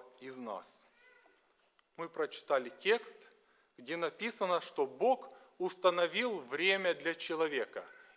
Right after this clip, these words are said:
и пределы обитания. Он на земле ограничил пределами обитания народы, людей. Мы ограничены часто в пространстве,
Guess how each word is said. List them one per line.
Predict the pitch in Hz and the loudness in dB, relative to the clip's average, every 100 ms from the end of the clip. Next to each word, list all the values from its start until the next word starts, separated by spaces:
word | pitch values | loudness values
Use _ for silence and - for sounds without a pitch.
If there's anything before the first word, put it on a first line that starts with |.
| - | -6
и | 247 | -4
пределы | - 196 147 196 208 | -2 -2 0 4 6
обитания. | 180 175 165 156 123 98 98 - - _ _ _ _ _ _ _ | 4 2 0 4 4 2 -8 -14 -18 _ _ _ _ _ _ _
Он | 247 247 196 | 6 6 6
на | 170 175 | 2 2
земле | 180 214 269 254 | 0 -2 4 6
ограничил | 185 180 190 240 240 208 | 6 4 2 0 -2 -2
пределами | - 185 175 185 254 202 180 | -2 -4 -6 2 4 4 2
обитания | 170 175 - 240 240 202 160 | 0 -2 4 6 6 4 4
народы, | 160 - 240 247 233 202 196 - - - - | 6 6 8 8 8 6 0 -4 -20 -20 -6
людей. | 156 196 175 240 247 220 - - _ _ - | 0 0 0 0 2 0 -8 -20 _ _ -6
Мы | 185 208 | 4 4
ограничены | 165 185 196 202 196 180 165 | 6 4 2 -4 -4 -6 2
часто | 196 170 - | 4 6 4
в | 143 - | 0 4
пространстве, | 185 185 - 247 247 233 - 208 | 4 4 8 10 10 6 0 0